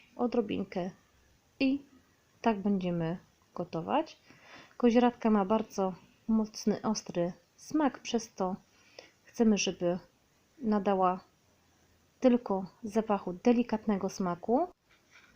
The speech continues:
Jeśli wrzuciłabym ją bezpośrednio do garnka,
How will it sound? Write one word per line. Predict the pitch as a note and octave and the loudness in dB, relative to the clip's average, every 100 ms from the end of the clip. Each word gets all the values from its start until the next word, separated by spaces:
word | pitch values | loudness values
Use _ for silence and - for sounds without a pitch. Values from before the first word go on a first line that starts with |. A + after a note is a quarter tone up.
| - - - _ - - - | -16 -16 -20 _ -14 -8 -2
Jeśli | B3+ - A#3+ | 0 0 -2
wrzuciłabym | A3 A3+ A#3+ C4 B3+ A3 G#3+ G#3 | -2 -2 0 6 6 6 2 2
ją | F#3+ F#3 F#3+ - _ | 2 0 -2 -10 _
bezpośrednio | A#3 B3 - - G#3 - F#3+ F#3 F3 G3 - - - | 0 0 0 -4 -4 -2 -4 -4 -8 -8 -12 -18 -4
do | D4+ | 0
garnka, | C4+ B3 A#3+ G#3 | 4 4 4 2